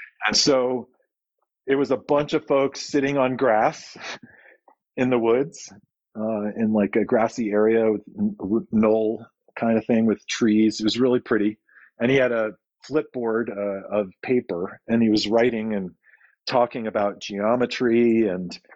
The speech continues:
sacred geometry and star tetrahedrons and tetrahedron grids and all this stuff. <laughs> And I was like,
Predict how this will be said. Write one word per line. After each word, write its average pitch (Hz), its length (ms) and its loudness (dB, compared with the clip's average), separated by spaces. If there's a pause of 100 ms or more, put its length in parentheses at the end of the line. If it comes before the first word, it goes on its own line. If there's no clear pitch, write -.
(220)
sacred 113 380 -4
geometry 107 680 0
and 95 140 -2
star 104 320 0
tetrahedrons 95 1040 0
and 78 260 -6 (640)
tetrahedron 107 640 0
grids 98 640 0
and 90 120 -8
all 98 140 0
this 95 180 -4
stuff. 98 300 0 (180)
<laughs> - 140 -20
And - 100 -4
I - 120 2
was 110 200 -6
like, 90 240 -4